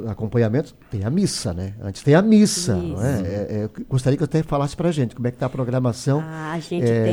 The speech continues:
Speaker 2: tem
Speaker 1: com a missa.
Speaker 2: tem a missa, né, às dez horas da manhã, cantada pelo grupo também italiano, né?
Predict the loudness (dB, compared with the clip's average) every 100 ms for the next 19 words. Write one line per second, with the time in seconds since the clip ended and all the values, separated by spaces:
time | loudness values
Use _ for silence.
0 | 0 0 -2 0 0 0 -4 -10 -14 -18
1 | -18 -4 -2 0 0 -2 -4 -2 0 0
2 | 0 -2 -4 -2 -2 -4 -4 -4 0 0
3 | 2 0 0 -4 -12 -12 -8 -8 -8 -10
4 | -8 -8 -4 -4 -4 -6 -4 -2 0 0
5 | 0 -6 -8 -4 -4 -2 0 0